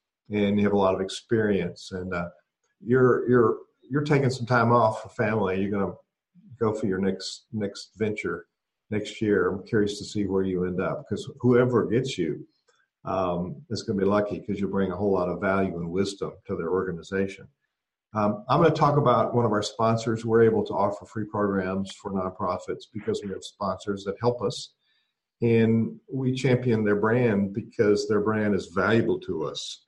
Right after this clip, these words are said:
and valuable to others. The brand today is WordSprint, like the word, like fast word sprint, S P R I N T dot com. It's really a marketing company. They have a print, print house. They print our magazine, Nonprofit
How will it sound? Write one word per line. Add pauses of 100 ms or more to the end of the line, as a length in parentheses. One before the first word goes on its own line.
and
valuable
to
others.
The
brand
today
is
WordSprint, (640)
like
the
word, (180)
like
fast
word
sprint,
S
P
R
I
N
T
dot (120)
com. (520)
It's
really
a
marketing
company.
They
have
a
print, (580)
print
house.
They (220)
print (480)
our
magazine,
Nonprofit